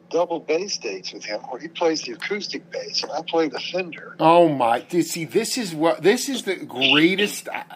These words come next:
Speaker 2: are you kidding me, dude? <laughs> I, I
Speaker 1: Well, it, it had become kind of, they could, they could blend the two together as long as we were playing the same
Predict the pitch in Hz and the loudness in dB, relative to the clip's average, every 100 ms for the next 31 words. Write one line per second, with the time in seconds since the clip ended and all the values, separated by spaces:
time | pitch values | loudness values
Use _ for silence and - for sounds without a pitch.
0 | - - 147 147 233 262 - 165 175 214 | -4 2 2 4 0 0 -4 -2 0 -2
1 | 226 269 254 294 277 214 - - 254 - | -4 -4 -4 -2 -4 -6 -10 -14 -14 -10
2 | 320 - - - - - - 165 160 - | -8 -8 -12 -20 -20 -8 0 2 2 2
3 | 160 156 233 220 - - 202 - 202 214 | 0 0 -2 -8 -16 -10 -10 -8 -8 -6
4 | 170 165 196 190 - 180 160 - 151 160 | -6 -8 -6 -6 -6 -6 -6 -8 -8 -8
5 | 151 _ - 143 - 131 151 196 180 165 | -10 _ -12 -12 -14 -10 -6 -6 -8 -14
6 | - 175 156 165 202 202 131 110 139 139 | -14 -16 -14 -8 -6 -6 -6 -6 -6 -6
7 | 127 131 - 147 123 107 - 117 | -6 -12 -6 -6 -6 -10 -14 -14